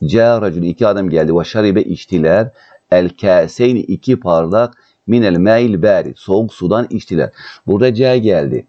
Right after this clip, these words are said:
Racülani iki adam. Ve şaribe ve içtiler. Kâseyn ne demek? İki bardak arkadaşlar. Burası ve şaribe kâseyn. Burası me-, e, me-, mef'ulun bi olmayacak. Ya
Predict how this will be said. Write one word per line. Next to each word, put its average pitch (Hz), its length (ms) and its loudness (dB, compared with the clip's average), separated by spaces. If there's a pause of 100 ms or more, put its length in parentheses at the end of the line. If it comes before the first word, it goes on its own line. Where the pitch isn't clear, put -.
(160)
Racülani 98 420 0
iki 110 360 0
adam. 62 340 -2 (280)
Ve 98 160 2
şaribe 120 440 0
ve 110 120 0
içtiler. 87 800 -2
Kâseyn 117 440 0
ne 131 100 0
demek? 101 180 0
İki 107 260 0
bardak 85 360 2
arkadaşlar. 76 340 -2
Burası 127 440 -2 (600)
ve 90 160 2
şaribe 123 460 0
kâseyn. 92 340 0
Burası 117 220 0
me-, 110 220 -4
e, 95 80 2 (580)
me-, 87 340 -2
mef'ulun 92 380 0
bi 101 80 4
olmayacak. 76 440 -2
Ya 120 380 0